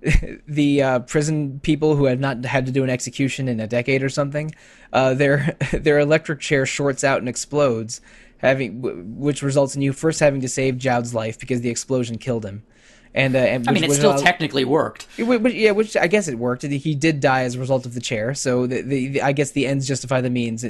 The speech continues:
Speaker 1: for the, uh, for the ex-, for the executioners in this case. Um, but that also allows, uh, Jowd to communicate with you now that he's a ghost and has met Sissel. And, uh, but then after you undo that explosion,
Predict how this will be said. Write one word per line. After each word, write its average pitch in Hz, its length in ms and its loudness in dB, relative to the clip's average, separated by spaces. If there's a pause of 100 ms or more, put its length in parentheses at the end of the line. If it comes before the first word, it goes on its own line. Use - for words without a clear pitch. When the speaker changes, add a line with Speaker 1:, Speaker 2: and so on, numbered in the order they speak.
(160)
Speaker 1:
for 120 300 -2
the, 113 380 -4
uh, 110 260 -6
for 131 160 -4
the 120 220 -4
ex-, - 240 -6 (120)
for 131 120 -8
the 131 80 0
executioners 120 720 -6
in 113 100 -8
this 104 140 -10
case. 113 260 -8 (380)
Um, 131 340 0 (240)
but 151 100 -2
that 180 120 6
also 180 260 4
allows, 143 360 2
uh, 131 200 2
Jowd 135 320 2
to 131 60 -4
communicate 139 500 -4
with 104 160 -6
you 104 80 -6
now 123 140 0
that 123 160 -4
he's 131 180 -2
a 123 60 -4
ghost 120 420 -2
and 117 140 -4
has 117 200 -2
met 127 280 -2
Sissel. 113 480 -4 (680)
And, 139 220 0
uh, 131 100 4
but 131 160 -4
then 147 140 0
after 151 260 0
you 143 220 0
undo 147 400 2
that 147 100 6
explosion, 120 640 -4